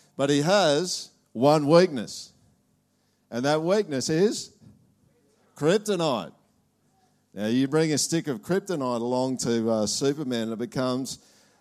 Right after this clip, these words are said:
a whole different story. Superman becomes weak as water. He becomes not able even to stand up. It's as if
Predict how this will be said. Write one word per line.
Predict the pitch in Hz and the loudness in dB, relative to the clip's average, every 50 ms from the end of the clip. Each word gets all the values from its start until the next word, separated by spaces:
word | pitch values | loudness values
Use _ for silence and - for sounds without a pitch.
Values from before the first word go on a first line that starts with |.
| _ _ | _ _
a | - 113 113 | -6 -4 -4
whole | 113 127 123 123 127 123 127 127 127 120 135 135 - | -2 0 0 2 2 2 0 0 -2 -4 -8 -10 -6
different | 135 135 117 - 127 113 101 | -4 -4 -2 -2 -2 -4 -4
story. | - - - 135 143 147 147 127 110 | -4 -4 -2 -2 0 0 2 0 0
Superman | - - 143 147 131 151 139 139 131 131 120 | -2 -2 -2 -2 -2 -2 -2 0 0 0 -2
becomes | 117 104 151 139 131 127 101 110 | -4 -4 -4 -4 -4 -4 -4 -4
weak | 107 123 127 127 113 | -2 -2 -2 -2 -2
as | 135 110 90 | -2 -4 -4
water. | 95 101 120 135 156 139 107 - - - _ _ _ _ _ _ _ _ _ _ - | -4 -4 -4 -4 -4 -4 -6 -8 -12 -18 _ _ _ _ _ _ _ _ _ _ -10
He | 117 113 | -10 -8
becomes | 110 123 107 143 143 135 135 127 104 123 | -8 -6 -2 -2 0 0 0 -2 -2 -2
not | 131 131 131 127 117 120 123 123 | -2 0 0 2 2 2 2 2
able | 120 123 123 120 - | 2 0 -4 -4 -4
even | 127 135 135 120 127 120 107 | -2 -2 -2 -2 -2 -4 -4
to | - 123 101 | -6 -6 -6
stand | - - - - 139 131 131 127 120 127 | -6 -6 -6 -4 -4 -4 -4 -4 -2 0
up. | 135 147 131 - | 0 0 0 0
It's | 110 104 - | -2 -2 -2
as | 135 120 107 | 0 2 4
if | 139 147 156 - - - | 4 4 4 2 0 -6